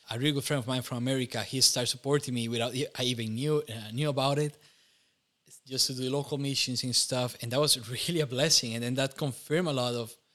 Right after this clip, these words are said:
what God intended for my life. I just see open doors, go, uh, and I started just walking through them. In one of those doors, there was a, was a big conference in Latin America, in Costa Rica actually,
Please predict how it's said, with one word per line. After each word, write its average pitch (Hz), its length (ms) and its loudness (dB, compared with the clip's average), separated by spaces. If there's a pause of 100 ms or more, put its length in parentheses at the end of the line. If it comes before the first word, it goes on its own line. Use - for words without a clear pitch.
(220)
what 127 240 -4
God 135 380 0
intended 123 440 -6 (200)
for 139 120 -4
my 120 100 -4
life. 120 420 -4 (160)
I 143 60 -4
just 123 160 0
see 147 180 -2
open 147 320 0
doors, 143 520 2 (280)
go, 131 140 -2
uh, 123 260 -4 (220)
and 120 140 -4
I 123 40 -2
started 120 300 2
just 120 240 -4
walking 147 320 -6
through - 200 -8
them. 104 180 -10 (280)
In 123 140 -4
one 151 180 4
of 151 100 2
those 151 240 4
doors, 160 460 2 (480)
there 135 100 -4
was 135 260 6
a, 127 380 -2
was 127 160 2
a 139 60 2
big 156 180 0
conference 147 420 0
in 135 60 -4
Latin 139 220 -4
America, 131 440 -4
in 117 140 -8
Costa - 240 2
Rica 147 180 -2
actually, 117 320 -4